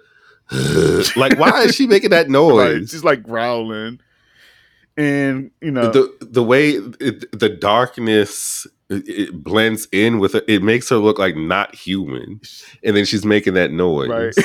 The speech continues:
Speaker 2: <laughs> And it's just so funny. I'm look, I'm thinking about the scene now. So obviously, it's a man in that out-, um, and I'm not gonna say outfit. It's a butt naked man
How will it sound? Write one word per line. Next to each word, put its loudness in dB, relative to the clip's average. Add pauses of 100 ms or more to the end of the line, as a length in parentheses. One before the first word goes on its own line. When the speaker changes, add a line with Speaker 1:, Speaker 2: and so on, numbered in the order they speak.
Speaker 2:
<laughs> -14 (1300)
And -4
it's -4
just -8
so 2
funny. -2
I'm -2
look, -6
I'm -8
thinking -4
about -2
the -8
scene -8
now. -6
So -8
obviously, -4
it's -6
a -4
man -6
in -10
that -4
out-, -10
um, -6
and -8 (480)
I'm -2
not 0
gonna -8
say -6
outfit. -10 (220)
It's -2
a 2
butt -4
naked -4
man -10